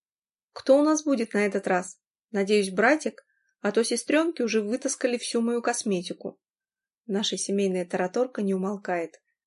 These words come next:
а я просто не могу стереть глупую мальчишескую улыбку со своего лица.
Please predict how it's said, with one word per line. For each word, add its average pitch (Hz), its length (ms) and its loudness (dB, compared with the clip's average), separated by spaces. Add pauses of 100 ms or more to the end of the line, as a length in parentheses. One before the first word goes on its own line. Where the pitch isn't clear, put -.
а 202 100 0
я 277 160 6
просто 254 400 2
не 240 120 -4
могу 240 260 -2
стереть 208 420 0
глупую 196 340 -2
мальчишескую 190 800 -4
улыбку 202 360 -4
со - 140 -4
своего 175 360 -2
лица. 180 480 -8